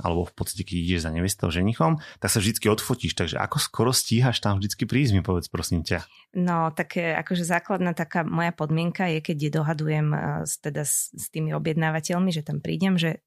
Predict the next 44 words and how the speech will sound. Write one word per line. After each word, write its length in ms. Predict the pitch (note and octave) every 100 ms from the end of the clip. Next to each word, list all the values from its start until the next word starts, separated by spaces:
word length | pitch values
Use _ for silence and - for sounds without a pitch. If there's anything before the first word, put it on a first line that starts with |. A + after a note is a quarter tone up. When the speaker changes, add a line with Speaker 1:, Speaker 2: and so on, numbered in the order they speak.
| _ -
Speaker 2:
pol 220 | F3 E3
hodinu 320 | E3 F3 E3+
pred 180 | - D3
začiatkom 640 | D#3+ D#3 D#3+ - D#3 - _ -
obradu 460 | D#3+ E3 G3 B3 - _ - - - - E3
musí 240 | D#3 E3
byť 100 | E3 D#3
vlastne 320 | D#3 - D#3+
ten 220 | D#3+ D3+
priestor 400 | D#3 D#3 - D#3+
pre 180 | D#3 D3
mňa 180 | D3+ D3+
prístupný. 640 | D3+ C#3+ - F#3+ A3+ B3+ D#4 _ - - - - -
A 400 | D#3 D#3 D#3 D#3+
niekedy 400 | E3+ G3 A3+ A3
sa 140 | G#3 G3+
stane, 340 | F3+ E3 F#3
keď 140 | F#3+ F3
mám, 180 | E3+ D#3
povedzme, 400 | D#3 D#3 E3 D#3+
že 140 | D#3
dve, 420 | C#3+ D#3+ D#3 D#3 D3+
tri 160 | E3+
svadby 460 | D#3 D3+ D3 C#3+ E3
za 160 | D3+ D3
jeden 180 | D3+ D3+
deň, 220 | C#3+ C#3+ D#3+
že, 160 | D3+ D3 D3 E3
že 100 | D#3
idem 320 | D#3+ D#3 D#3+
tak 240 | D3+ D#3 -
docela 460 | - D#3+ D#3 E3+ E3
na 100 | D3+
knap, 400 | D3+ F3+ A#3+ - - - - - - -
e, 340 | D#3+ D#3 D#3 D3+
že, 320 | E3 D#3+ D#3
že 80 | D#3+
tam 160 | E3
naozaj 320 | E3+ E3 D#3+
prídem 240 | D#3 D#3 D#3
len 160 | D#3
pol 220 | D3+ D#3 D3+
hodinku 340 | D3+ D#3+ -
predtým. 720 | D3+ D3+ D3+ - G#3+ A#3+ B3+